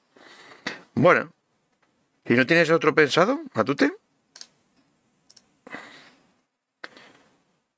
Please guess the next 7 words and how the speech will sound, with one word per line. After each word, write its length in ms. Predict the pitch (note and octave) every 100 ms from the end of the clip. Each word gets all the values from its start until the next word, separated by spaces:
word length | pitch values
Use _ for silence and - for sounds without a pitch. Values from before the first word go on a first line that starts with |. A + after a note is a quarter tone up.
| _ _
Porque 460 | A#2 G#2 F#2 F#2 F2+
yo, 120 | A#2
por 120 | D3
ejemplo, 440 | C#3 D3+ D3 F#3 - _ _ _ - - - _ _ _ _ _ _ _ _ _ _ _
¿cómo 200 | - B2+
era? 260 | G#2 G2+ -
Lon, 840 | E2 G#2 G#2+ B2 D#3+ F#3 F#3+ F#3